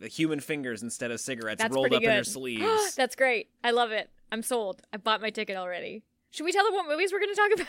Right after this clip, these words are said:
Speaker 2: <laughs>
Speaker 1: This week on the podcast, we are talking about Fede Alvarez's remake of Sam Raimi's The Evil Dead.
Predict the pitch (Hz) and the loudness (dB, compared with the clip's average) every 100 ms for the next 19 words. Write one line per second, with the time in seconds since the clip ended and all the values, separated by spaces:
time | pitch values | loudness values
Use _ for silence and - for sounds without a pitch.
0 | - 151 196 208 202 196 196 190 196 180 | 0 4 4 4 4 6 6 8 6 6
1 | 196 180 180 214 170 - 131 117 120 120 | 4 4 4 6 6 6 2 0 0 -4
2 | 127 123 110 95 - 180 175 143 147 135 | -2 0 -2 -2 -2 0 2 2 4 2
3 | 139 131 127 131 117 160 190 180 175 - | 0 0 -2 -6 -4 -2 0 0 0 -2
4 | 135 127 - 220 220 160 139 139 135 123 | -4 -2 0 0 2 4 4 4 0 -4
5 | 127 143 - 143 120 131 117 135 120 107 | -2 -2 -2 -6 -6 -8 -2 2 4 2
6 | 87 80 | -4 -14